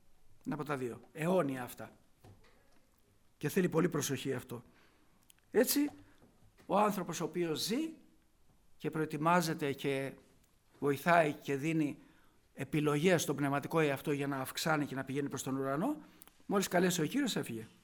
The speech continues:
Στο ανοιγό που είναι του κλει-, του ματιού, λέει, «Ένα ανοιγόκλημα, έχει φτάσει στον ουρανό». Συναντά τον Κύριο, γίνεται για εφτά χρόνια, θα, εγώ το λέω, ας πούμε, το γαμήλιο ταξίδι,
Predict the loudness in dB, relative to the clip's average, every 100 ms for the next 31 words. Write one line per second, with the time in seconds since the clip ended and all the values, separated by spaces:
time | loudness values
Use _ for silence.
0 | _ _ -20 -20 -14 -6 -2 2 2 2
1 | -2 -2 -4 -4 -4 -2 0 0 2 2
2 | 2 0 0 0 2 2 0 -2 -2 0
3 | 0 0 0 -2 -10 -18 -20 -20 -20 -20
4 | -20 -20 _ _ _ _ _ -2 2 4
5 | 4 4 4 4 4 4 2 -4 -20 -20
6 | -20 _ _ _ _ -2 0 0 -2 0
7 | -2 -2 -2 0 0 0 -4 -8 -14 _
8 | _ -20 -20 -20 -20 -20 -20 -20 -20 -20
9 | -20 -20 -20 -20 -6 -2 -2 0 0 2
10 | 2 2 2 0 -2 -4 -8 -16 -20 -18
11 | -18 -18 -18 -20 -20 -20 -20 -20 -12 -2
12 | 2 4 6 4 2 4 6 6 2